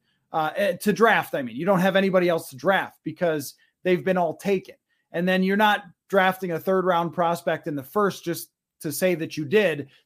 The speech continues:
That's how you get Christian <laughs> Ponder, I think. Um, but, you know, I, I, this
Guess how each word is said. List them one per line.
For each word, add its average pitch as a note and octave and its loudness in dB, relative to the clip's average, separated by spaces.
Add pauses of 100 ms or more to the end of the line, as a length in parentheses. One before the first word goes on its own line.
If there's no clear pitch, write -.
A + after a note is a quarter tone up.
That's E3 0
how F3 0
you E3 0
get D3+ -8
Christian D3+ -6
<laughs> - -
Ponder, E3 -2
I A2+ -10
think. - -14 (320)
Um, D3+ 2
but, F3 2 (360)
you G#3 -4
know, F#3+ 2 (280)
I, F3+ 2 (120)
I, F#3+ -4 (120)
this G#3+ -4